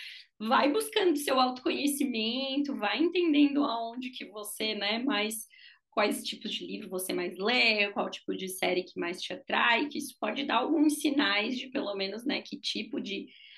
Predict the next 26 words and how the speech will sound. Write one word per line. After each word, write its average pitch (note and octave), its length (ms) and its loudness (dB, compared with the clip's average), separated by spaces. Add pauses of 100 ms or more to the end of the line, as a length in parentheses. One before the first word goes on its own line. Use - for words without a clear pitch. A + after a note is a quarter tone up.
(180)
de, F3+ 920 -4
de - 140 -8
empreendimento F#3 1200 -4 (600)
pode F#3+ 300 0
ser F#3+ 140 -2
que G3 240 -8
venha F#3+ 300 -4
a - 20 -6
ser, A3 400 -2
né, G3+ 400 0
o, F#3+ 380 -4
o F#3+ 40 -6
seu, G3+ 640 0 (600)
e, - 760 -6
e, - 20 -6
de G3+ 120 -8
fato, - 280 -6
ele A3+ 160 -4
tem - 180 -2
que - 80 -6
tá - 100 -4
muito F#3+ 540 -4
conectado F#3 640 -6 (540)
com D#3 120 -6
a D3 100 -8
pessoa. - 480 -12